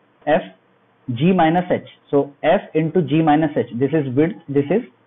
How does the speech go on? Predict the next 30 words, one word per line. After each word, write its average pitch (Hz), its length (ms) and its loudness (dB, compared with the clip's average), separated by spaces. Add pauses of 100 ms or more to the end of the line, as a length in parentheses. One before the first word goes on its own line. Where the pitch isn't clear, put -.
(280)
height, 120 200 0 (220)
और 139 120 2
this 143 160 2
is 185 120 2
height 170 220 2
and 175 180 2
this 151 160 2
is 269 120 4 (380)
width, 123 180 0 (200)
G 151 100 4
minus 143 340 2
H। - 160 -6 (500)
तो 95 60 2
अपने 160 260 0
को 190 120 2
इतना 202 420 0
जो 214 160 6
एरिया 170 320 4
है 175 260 -2 (260)
वो 151 80 2
अपने 165 240 0
को 190 120 -4
क्रशिंग 196 460 2
एरिया 160 240 4
करके, 160 340 -2 (800)
आ, 135 240 6
पता 151 280 2
चल 135 200 0
रहा 101 140 -6
है। 107 120 -16